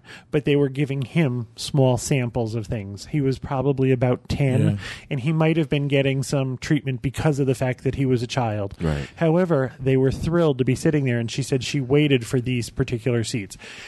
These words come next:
Speaker 1: All in all, I would say this is a success, a successful, I'm really having trouble today.
Speaker 3: <laughs>
Speaker 1: I thought this was successful.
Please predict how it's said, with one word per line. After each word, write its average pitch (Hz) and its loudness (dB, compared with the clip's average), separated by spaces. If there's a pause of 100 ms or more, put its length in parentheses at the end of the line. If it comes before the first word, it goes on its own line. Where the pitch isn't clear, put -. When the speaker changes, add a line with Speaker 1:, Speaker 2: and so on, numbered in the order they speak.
(680)
Speaker 1:
All 208 0
in 254 0
all, 220 2
I 147 2
would 139 2
say 151 0
this 147 -2
is 143 0
a 135 -2
success, - -4 (260)
a 135 -2
successful, - -2
I'm 208 2
really 123 4
having 117 2
trouble 123 4
today. 120 2 (520)
Speaker 3:
<laughs> - -20
Speaker 1:
I 175 4
thought 190 2
this 170 2
was 165 2
successful. - -2